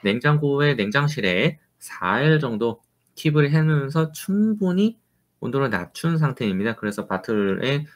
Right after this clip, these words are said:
전부 약간 이렇게 물기가 맺혀 있는 모습을 볼 수 있고요. 현재 시간 기준으로는 오픈해서 잠브리딩으로 공히 이십 분 정도 경과를 한 상태입니다. 아마 뒤로 갈수록 시간은 더 늘어날 거라고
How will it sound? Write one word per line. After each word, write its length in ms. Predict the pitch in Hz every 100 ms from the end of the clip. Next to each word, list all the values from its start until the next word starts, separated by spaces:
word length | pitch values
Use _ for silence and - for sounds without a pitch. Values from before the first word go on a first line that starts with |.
| _
전부 360 | - 98 104 95
약간 300 | 87 92 92
이렇게 240 | 92 92
물기가 520 | 87 98 101 104 113
맺혀 320 | 101 92 -
있는 240 | 113 101 117
모습을 340 | 98 104 107
볼 140 | 101 92
수 140 | -
있고요. 440 | 87 - 135 156 156 _ - - - - - _
현재 600 | 208 214 220 208 196 190
시간 320 | 180 190 185 165
기준으로는 880 | 139 165 165 151 110 98 120 185 190 _ -
오픈해서 840 | 113 113 135 123 123 160 170 165
잠브리딩으로 1040 | 156 113 117 123 110 110 107 151 170 165
공히 420 | - 123 131 92 - _ -
이십 400 | 107 113 123 -
분 160 | 120
정도 320 | 113 107 147 156
경과를 440 | 101 101 107 101
한 140 | 151
상태입니다. 680 | 151 151 151 131 95 92 110 - - - -
아마 220 | 104 107
뒤로 300 | 107 107 117
갈수록 440 | 104 95 - 139
시간은 400 | 147 165 170 151
더 180 | 151 101
늘어날 440 | 95 104 117 95
거라고 1000 | - 98 - _ _ 95 90 123 147 151